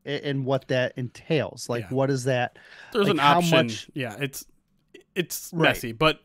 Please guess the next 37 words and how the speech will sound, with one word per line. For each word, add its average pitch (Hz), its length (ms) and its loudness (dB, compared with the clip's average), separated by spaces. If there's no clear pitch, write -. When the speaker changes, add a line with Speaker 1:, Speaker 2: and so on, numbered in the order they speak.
Speaker 2:
here, 220 300 -2
the, 175 180 4
the 170 140 2
Lions 233 300 4
can 175 160 0
make 156 180 6
it 156 120 -2
so 156 100 0
that 135 140 4
he 135 100 4
has 127 120 2
a 123 60 0
fifteen 147 460 -2
million 135 320 2
dollar 120 320 2
salary 117 400 -2
cap - 280 -2
hit 123 180 -2
this 117 200 -6
year, 110 260 -6
which 131 180 -2
is 120 160 -4
basically 139 400 -4
his 117 100 -8
base 127 220 -4
salary, 117 400 -2
and 135 160 -2
then 123 280 0
not 135 260 0
have 135 200 -2
any 135 160 -2
money, 123 320 -2
any 170 220 2
guaranteed 135 520 -2
money 123 200 0
committed 117 440 -4
beyond 110 520 -6